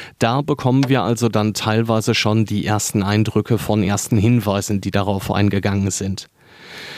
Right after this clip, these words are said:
Darum kümmern wir uns ab jetzt in den nächsten Wochen. Wenn ihr also noch Fragen, Anregungen, Feedback et cetera für mich habt, dann schreibt mir gerne eine Mail, post at lichtinsdunkel podcast punkt de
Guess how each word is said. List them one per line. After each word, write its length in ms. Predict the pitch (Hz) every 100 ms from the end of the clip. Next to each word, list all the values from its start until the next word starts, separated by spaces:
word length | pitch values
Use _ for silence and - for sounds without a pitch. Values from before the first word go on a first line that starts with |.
| - - -
Darum 600 | 117 156 170 170 175 - -
kümmern 400 | 135 135 147 135
wir 180 | 139
uns 360 | - 127 127 - -
ab 260 | 117 -
jetzt 420 | - 113 127 - -
in 140 | 117
den 140 | 113
nächsten 480 | 110 113 - - 104
Wochen. 560 | 110 - 107 117 120 101
Wenn 120 | 120
ihr 140 | 117
also 280 | 107 104 117
noch 160 | 110 98
Fragen, 580 | - 117 131 143 131 131
Anregungen, 840 | 113 127 123 123 117 117 117 113
Feedback 600 | - - 131 135 120 117
et 140 | - -
cetera 420 | - 123 107 101
für 180 | - 107
mich 220 | 104 -
habt, 220 | 117 - - - - -
dann 140 | - 107
schreibt 300 | - 120 -
mir 100 | 110
gerne 280 | 110 113 139
eine 160 | 120
Mail, 420 | 104 101 117 120
post 520 | 113 - 117 120 - -
at 180 | 110 -
lichtinsdunkel 1040 | 82 120 - - 110 - - 107 113 104 107 117 110 -
podcast 520 | - 120 - 113 -
punkt 300 | - 113 113
de 340 | 107 85 104